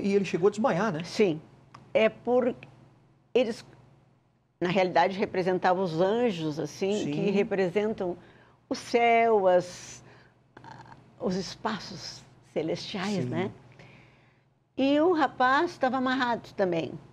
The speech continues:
Speaker 2: E
Speaker 1: E amarrou demais? <laughs>
Speaker 2: Eu
Speaker 1: Tava
Speaker 2: acho,
Speaker 1: amarrado
Speaker 2: não,
Speaker 1: demais?
Speaker 2: não, porque
Speaker 1: Ah.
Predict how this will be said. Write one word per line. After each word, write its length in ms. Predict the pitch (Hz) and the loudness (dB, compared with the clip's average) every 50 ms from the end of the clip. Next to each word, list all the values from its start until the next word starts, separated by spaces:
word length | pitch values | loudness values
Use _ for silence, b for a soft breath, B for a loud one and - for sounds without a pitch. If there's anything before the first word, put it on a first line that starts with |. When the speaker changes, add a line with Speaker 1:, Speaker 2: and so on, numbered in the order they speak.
| _ - _ _ - B B B B B B - | _ -20 _ _ -20 B B B B B B -4
Speaker 2:
E 80 | 220 226 | -2 -2
Speaker 1:
E 60 | 151 | 0
amarrou 280 | 147 156 156 135 160 | 0 -2 0 0 0
demais? 480 | 160 151 165 151 127 107 98 - - - - - _ _ _ _ | -2 -2 -2 -2 -2 -4 -6 -10 -16 -18 -20 -20 _ _ _ _
<laughs> 300 | _ _ _ _ _ - | _ _ _ _ _ -14
Speaker 2:
Eu 380 | - - - - - - - - | -14 -10 -6 -6 -6 -6 -4 -2
Speaker 1:
Tava 260 | - - 233 - - | 2 2 4 4 6
Speaker 2:
acho, 80 | - | 4
Speaker 1:
amarrado 280 | 277 151 - 185 185 240 | 4 4 4 4 4 4
Speaker 2:
não, 240 | 220 - 240 247 269 | 4 4 4 4 4
Speaker 1:
demais? 40 | 277 | 2
Speaker 2:
não, 200 | 240 226 226 220 | 2 2 0 -2
porque 360 | - - 202 196 - - 240 | -2 -4 -6 -4 -2 0 2
Speaker 1:
Ah. 200 | 226 147 147 127 | 2 2 0 -4